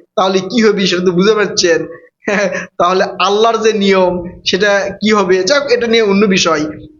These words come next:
আহ, ওটা নিয়ে আলাদা এপিসোড হবে। এখন জামাত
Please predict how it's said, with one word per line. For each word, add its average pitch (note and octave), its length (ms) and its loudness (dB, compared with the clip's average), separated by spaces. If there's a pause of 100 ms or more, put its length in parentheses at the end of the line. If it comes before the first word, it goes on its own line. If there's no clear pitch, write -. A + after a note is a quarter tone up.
(140)
আহ, F3 200 2
ওটা F#3+ 140 0
নিয়ে F#3 140 2
আলাদা F3 280 0
এপিসোড E3 340 -2
হবে। C3+ 220 -4 (420)
এখন F#3 520 0 (380)
জামাত G3 280 0